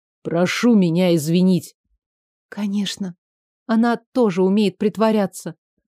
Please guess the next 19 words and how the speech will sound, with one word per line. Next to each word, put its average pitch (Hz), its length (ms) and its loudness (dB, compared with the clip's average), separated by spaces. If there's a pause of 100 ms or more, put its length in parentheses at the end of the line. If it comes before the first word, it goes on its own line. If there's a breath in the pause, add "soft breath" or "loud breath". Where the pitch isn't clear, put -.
(140)
Леди 185 380 0
Илэ, 226 480 -6 (360)
Найо 220 680 0 (180)
Илэ, 208 520 -2 (340)
та 214 220 0 (100)
из 202 180 -4
прошлой 226 440 0
жизни, 208 340 0
в - 60 -12
которой 214 380 0
столь 226 380 0
важны 208 420 0
ритуалы 208 540 0
приличий. 208 560 -6 (300)
И 262 100 0
в 254 60 0
ней 294 240 4 (100)
Илэ 240 400 2
спрятала 226 760 -2